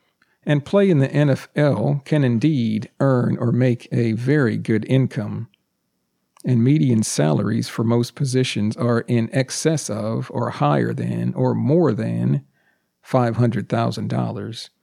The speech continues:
However, the physical abuse of the game limits the playing time to a range of five to seven years. So, as we know, football is a very, uh,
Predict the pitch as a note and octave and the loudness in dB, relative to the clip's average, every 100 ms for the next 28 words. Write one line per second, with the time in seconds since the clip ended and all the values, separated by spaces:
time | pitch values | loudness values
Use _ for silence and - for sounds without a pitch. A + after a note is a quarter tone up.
0 | _ _ _ _ _ _ - F#3 A3 C#3 | _ _ _ _ _ _ -2 2 4 4
1 | A2 A#2+ C3 - A#2 - F3 D3 C3+ B2+ | 0 -2 -8 -6 -6 0 2 2 0 0
2 | A#2 G2+ - D#3+ C#3 A#2 A2+ G2+ C3+ C3+ | 0 0 0 0 0 -2 -2 -2 0 0
3 | A#2 A2+ A#2+ - _ _ _ _ _ C3 | 0 -2 -6 -8 _ _ _ _ _ 0
4 | C#3 B2+ A#2+ - A2 - C#3+ B2+ A2+ C#3 | 2 2 -2 -8 -6 -2 0 0 0 0
5 | A#2+ A2+ A#2+ - B2+ A#2 A2 A#2+ B2 A#2+ | 0 0 -4 -2 0 0 0 0 0 -2
6 | A#2 A#2+ - B2+ A#2+ A#2 A#2+ A2+ - B2 | -4 -8 -2 0 0 -2 -6 -8 -4 -2
7 | A2 A2 A#2 B2 A#2 B2 - B2 A#2 A#2 | -2 -4 -4 -4 -6 -8 -6 -4 -4 -6
8 | - _ - _ _ C#3+ D3 C#3 - F3 | -12 _ -20 _ _ 0 2 2 0 -2
9 | D3+ C3 B2 A#2+ A2 A2 G2+ B2+ A#2+ A2+ | 0 2 2 2 2 0 2 2 4 2
10 | G#2 - _ _ _ _ _ _ G#3+ A#2+ | -2 -6 _ _ _ _ _ _ -8 -6